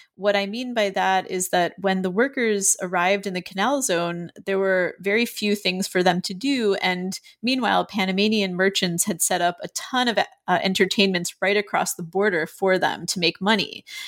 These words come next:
And so they were going across the border constantly and going to saloons, cabarets, you know, all kinds of things, um, because in their off hours, they were pursuing leisure. Um, and of course, leisure, you know,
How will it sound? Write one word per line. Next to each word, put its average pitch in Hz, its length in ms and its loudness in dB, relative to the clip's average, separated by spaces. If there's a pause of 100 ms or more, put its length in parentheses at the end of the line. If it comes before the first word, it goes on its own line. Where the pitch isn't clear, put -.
(180)
And 202 120 -2
so 220 200 2
they 208 100 2
were 202 140 0
going 220 360 0
across 202 400 2
the 190 80 -4
border 170 500 0
constantly 175 760 0
and 175 160 -2
going 170 240 -2
to 170 200 -2
saloons, 208 720 0
cabarets, 196 960 0
you 185 80 -2
know, 170 140 -2
all 208 180 2
kinds 190 300 -2
of 170 140 -4
things, 165 500 -2 (400)
um, 180 240 4
because 202 600 0
in 190 160 0
their 175 420 0
off 202 240 0
hours, 175 460 0
they 165 160 0
were 165 320 0 (160)
pursuing 185 420 0
leisure. 196 460 0 (500)
Um, 175 400 0
and 196 140 2
of 196 80 -8
course, 220 320 0
leisure, 185 680 0
you 180 80 0
know, 160 280 0